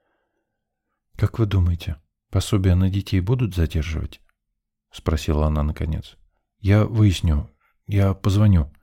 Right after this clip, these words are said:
засуетился Сабашов и встал из-за стола. Он ушел из этого дома, забыв попрощаться.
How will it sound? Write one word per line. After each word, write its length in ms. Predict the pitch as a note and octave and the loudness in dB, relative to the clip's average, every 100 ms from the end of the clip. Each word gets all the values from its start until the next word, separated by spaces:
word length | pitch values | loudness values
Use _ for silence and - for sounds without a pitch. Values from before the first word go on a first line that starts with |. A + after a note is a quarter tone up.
| _ _ | _ _
засуетился 680 | D#2 E2 - E2 - D2+ D#2+ | -6 -4 -2 -2 -2 -2 -2
Сабашов 580 | - D#2+ F2 - A#2+ - - | -2 0 0 0 -4 -6 -10
и 100 | - | -8
встал 320 | E2+ - F2 - | -6 0 0 0
из-за 220 | F2+ D#2 D2+ | -4 -4 -6
стола. 400 | - C#2+ C#2+ - _ _ _ _ _ | -4 -4 -6 -10 _ _ _ _ _
Он 160 | A#2 A#2+ | 0 0
ушел 320 | A2 B2 A2 | 2 2 2
из 100 | F#2+ | 2
этого 280 | G#2 G2+ G2 | 2 0 0
дома, 280 | G2+ A2+ F2+ | 2 2 4
забыв 340 | F2 E2+ E2+ | 2 2 -2
попрощаться. 800 | - D#2+ F2 - - D2 - - | -4 -2 -2 -2 -4 -6 -8 -14